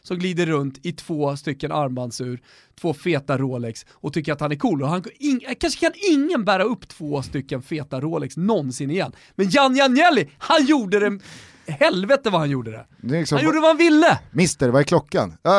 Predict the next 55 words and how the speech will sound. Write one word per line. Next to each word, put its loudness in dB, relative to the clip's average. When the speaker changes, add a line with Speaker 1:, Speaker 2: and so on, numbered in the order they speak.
Speaker 2:
det, -10
det -2
är 2
klart 0
att 0
jag 0
kan 0
tala 4
om 4
vad 0
klockan -2
är. -2
Jag 2
har 2
både 4
en 2
på -2
vänstern 0
och -6
högern. 0
Alltså, -6
klocka 0
är 4
väl 2
en -2
accessoar 0
man 2
absolut 0
har 0
för -6
att -4
den -2
är -4
snygg -2
och -2
den -2
är -2
Speaker 1:
Jo, 0
men 4
Speaker 2:
stilig 2
och 2
så 4
Speaker 1:
i 6
Speaker 2:
vidare. 0
Speaker 1:
generella 2
termer 0
kan -6
vi 0
ju 0
prata -2
om -4
det, -4
men -4
nu 0
pratar 0